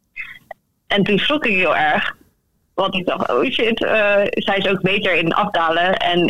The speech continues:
ehm, ja, ik, ik, ik dacht, "Ik moet nu echt nog pushen." Maar ik was eigenlijk heel moe.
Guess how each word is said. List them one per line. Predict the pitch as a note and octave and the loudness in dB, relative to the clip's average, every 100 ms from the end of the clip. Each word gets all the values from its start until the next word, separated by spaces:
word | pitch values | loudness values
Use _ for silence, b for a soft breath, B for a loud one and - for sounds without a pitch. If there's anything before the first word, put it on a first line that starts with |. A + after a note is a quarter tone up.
| - | -2
ehm, | - D#3 E3 E3 E3+ E3+ E3 _ - B _ _ | -2 0 2 2 2 2 0 _ -18 B _ _
ja, | - E3+ - | -4 -4 -2
ik, | - - - - - | -4 -4 -6 -8 -4
ik, | - - | -4 -2
ik | F3+ | 0
dacht, | G3 F#3 | 0 0
"Ik | F3+ | 2
moet | G3+ F#3+ | 2 2
nu | G3 | 0
echt | F3 | 0
nog | G3 F#3+ | 0 -2
pushen." | F#3+ C4+ - F#3+ | 2 2 2 0
Maar | F3 D3+ | 2 2
ik | G3 | 0
was | G3+ | 0
eigenlijk | - G3 - | 0 -2 0
heel | G3 G3 G#3+ | 2 4 4
moe. | F#3+ | 4